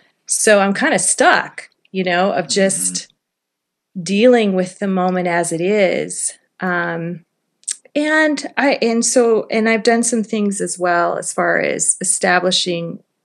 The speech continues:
Speaker 1: what it looks like to take care of myself and my family as well in the moment.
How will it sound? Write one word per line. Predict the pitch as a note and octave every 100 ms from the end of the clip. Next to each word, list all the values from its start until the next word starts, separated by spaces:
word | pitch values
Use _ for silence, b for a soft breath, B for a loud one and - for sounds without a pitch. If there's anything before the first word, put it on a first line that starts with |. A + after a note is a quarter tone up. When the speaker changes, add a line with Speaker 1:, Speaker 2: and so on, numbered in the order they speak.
| _
Speaker 1:
what | F#3 F#3
it | F3
looks | F3+ - F3+
like | E3+
to | E3
take | E3 E3+
care | - F3 E3
of | D#3
myself | D#3+ D#3 - E3+ D#3+ E3
and | D#3+ D#3
my | D3
family | - D3+ D3+ D3 C#3+ C#3+ D3 _
as | D3+ D3
well | - A#2+ A#2 E3
in | - D3+
the |
moment. | D#3 A#2+ F2 - - -